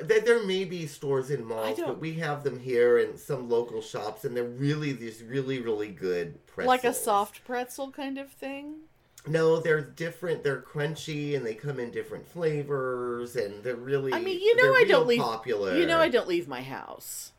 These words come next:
Speaker 2: so
Speaker 1: Yeah.
Speaker 2: I'm not really
Speaker 1: But
Speaker 2: familiar.
Speaker 1: anyway, Dots is a big thing.
Speaker 2: Okay.
Speaker 1: And it just cracks me up because on the, on the back of every package is this big picture of her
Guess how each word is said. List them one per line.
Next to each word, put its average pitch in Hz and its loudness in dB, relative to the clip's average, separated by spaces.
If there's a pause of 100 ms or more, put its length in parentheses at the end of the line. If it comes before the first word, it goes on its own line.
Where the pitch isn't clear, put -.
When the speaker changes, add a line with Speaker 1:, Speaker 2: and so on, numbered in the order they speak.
(100)
Speaker 2:
so 220 6
Speaker 1:
Yeah. 196 2
Speaker 2:
I'm 226 4
not 226 2
really 196 2
Speaker 1:
But 160 12
Speaker 2:
familiar. 170 2 (240)
Speaker 1:
anyway, - -4
Dots 123 -4
is 117 -6
a 110 -6
big 104 -6
thing. 104 -2
Speaker 2:
Okay. 85 -6 (640)
Speaker 1:
And 131 -2
it 120 -2
just 143 -2
cracks 131 -4
me 131 -4
up 120 -4
because 107 -4
on 104 -6
the, 87 -10 (200)
on 107 -6
the 92 -10 (320)
back 131 -2
of 104 -4
every 120 -2
package 113 -6
is 90 -10
this 95 -16
big 131 -6
picture 139 0
of 107 -4
her 85 -2